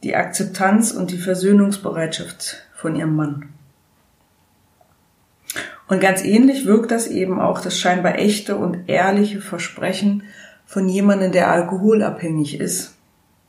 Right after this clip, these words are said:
dass er endlich mit dem Trinken aufhören möchte oder auch aufhören will. Und dann wird er doch immer wieder rückfällig.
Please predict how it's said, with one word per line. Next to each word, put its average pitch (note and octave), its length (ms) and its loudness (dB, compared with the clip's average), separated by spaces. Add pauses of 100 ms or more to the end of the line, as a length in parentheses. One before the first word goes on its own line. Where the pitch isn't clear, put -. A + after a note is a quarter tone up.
(1120)
dass F3+ 160 0
er F3+ 120 4
endlich G#3 380 4
mit F#3+ 160 -2
dem F3 140 -2
Trinken - 360 -4
aufhören D3+ 580 0
möchte C#3+ 420 -4 (640)
oder - 320 0
auch C#3+ 260 -2
aufhören E3 640 2
will. D3 380 0 (1500)
Und E3+ 160 2
dann E3+ 160 4
wird F#3 140 4
er F#3 80 6
doch F3+ 200 4
immer D#3+ 260 2
wieder C#3 200 -4
rückfällig. C3+ 680 -12